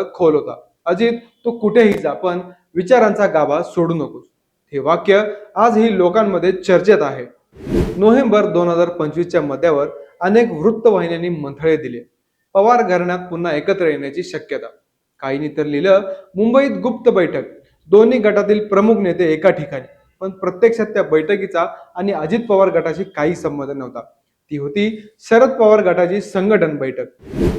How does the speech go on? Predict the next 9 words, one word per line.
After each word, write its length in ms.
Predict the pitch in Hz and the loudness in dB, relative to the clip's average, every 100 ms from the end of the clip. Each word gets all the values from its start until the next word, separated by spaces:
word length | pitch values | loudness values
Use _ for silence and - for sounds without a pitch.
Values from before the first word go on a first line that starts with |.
| - | 0
तरी 180 | 214 262 | 2 2
सुद्धा 220 | 247 233 | 2 2
लोकांचा 460 | 220 190 196 214 214 | 4 2 2 0 0
विश्वास 440 | 170 175 202 190 | 0 0 0 0
आणि 180 | 180 185 | -2 -2
संशय 380 | 185 156 147 170 | -4 -4 -2 -4
दोन्हीही 380 | 139 147 151 | -4 -6 -8
वाढले 380 | 160 131 131 143 | -10 -8 -8 -6
होते. 220 | 135 - | -6 -8